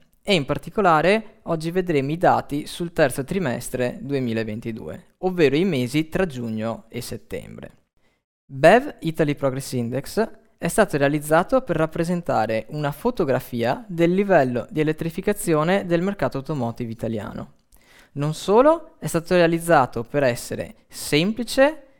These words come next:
e da funzionare come punto di partenza per poi approfondire le varie tematiche. L'indice è rappresentato da un punteggio che varia tra zero e cento e indica la percentuale di raggiungimento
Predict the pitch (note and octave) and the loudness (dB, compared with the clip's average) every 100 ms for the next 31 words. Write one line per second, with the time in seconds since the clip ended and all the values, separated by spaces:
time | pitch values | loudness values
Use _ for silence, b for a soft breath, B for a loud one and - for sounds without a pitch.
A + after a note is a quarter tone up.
0 | b - E3 F3 G3 F#3+ G3 D3 B2+ - | b -4 -2 0 0 0 2 4 2 -2
1 | C3 C3+ - A3 C4+ G3+ C#3+ C3+ D#3+ G3 | -4 -4 -4 -2 0 0 -2 2 2 2
2 | - C3+ C3 - F3+ G3+ - - - - | 0 -2 -2 2 2 0 -10 -2 0 4
3 | C#3 C3 D3 C#3+ G#3+ G3+ B2+ C3 C3 - | 4 2 -2 -2 0 2 2 2 0 0
4 | C#3+ A#2+ A2+ A2+ A#2 A2 - - - - | -2 0 -2 -4 -6 -8 -10 -14 -12 -12
5 | _ _ _ _ _ _ - E3+ A3+ B3 | _ _ _ _ _ _ -2 2 2 4
6 | C4+ C4 - - D#3+ E3 F3 E3+ F#3+ F3+ | 6 6 4 2 4 4 2 0 0 2
7 | C3 B2+ A#2+ A#2 B2 C3 B2 E3 G3+ C4 | 2 2 -4 -4 -4 -6 -2 -2 0 0
8 | D4 - _ - E3+ C#3+ B2 A2+ - - | 0 -2 _ -6 -2 2 2 2 -4 -8
9 | _ _ - B2+ B2+ F3 A#3+ C#3 - B2 | _ _ -4 -2 2 2 4 0 -2 -4
10 | A#2 A#2 F3+ C4 b b b F#3 A#3 F3+ | -4 -2 -2 -4 b b b 0 2 2
11 | C3+ B2 A#2+ A2+ - - C#3 E3 D#3+ - | 0 -2 -4 -4 -6 -6 -2 0 -2 -2
12 | F#3+ - G3+ D3+ B2+ A#2+ A#2+ C3+ C#3+ C3+ | -2 4 6 6 4 0 -2 -2 -2 -2
13 | C#3 C#3+ D3+ C3+ B2 B2 F3+ C4 | -4 -2 -2 -2 -4 2 2 2